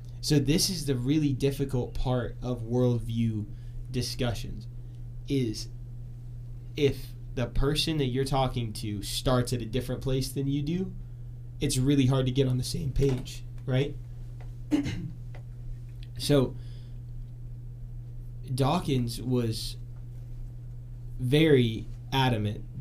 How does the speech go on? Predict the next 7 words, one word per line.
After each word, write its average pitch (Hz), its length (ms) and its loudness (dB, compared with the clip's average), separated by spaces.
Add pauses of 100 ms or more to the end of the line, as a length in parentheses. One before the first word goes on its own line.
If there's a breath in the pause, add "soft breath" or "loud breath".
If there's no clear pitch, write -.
that 113 300 2 (500)
the 139 80 2
probability 135 640 8
of 113 80 0
God 117 240 6
existing 110 600 0 (720 loud breath)
was 120 540 4